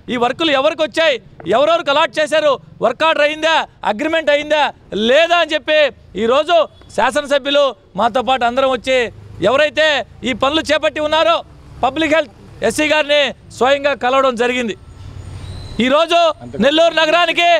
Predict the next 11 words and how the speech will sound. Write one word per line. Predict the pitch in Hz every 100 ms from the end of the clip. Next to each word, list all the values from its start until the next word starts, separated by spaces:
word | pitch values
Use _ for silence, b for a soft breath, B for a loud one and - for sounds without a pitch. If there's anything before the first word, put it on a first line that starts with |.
| - - - 208
ఈఎన్సీ | 320 339 330 330
గారు | 294
వచ్చున్నారని | 226 320 349 320 320
చెప్తే | 302 339 381 339 - - 202
ఈఎన్సీ | 277 302 294 285
గారు | 262
అపాయింట్‌మెంట్ | 226 294 277 285 269
కూడా | 269 240
తీసుకున్నారు | 269 269 262 254 240
శాసనసభ్యుల | 254 269 254 254 254
వారు. | 233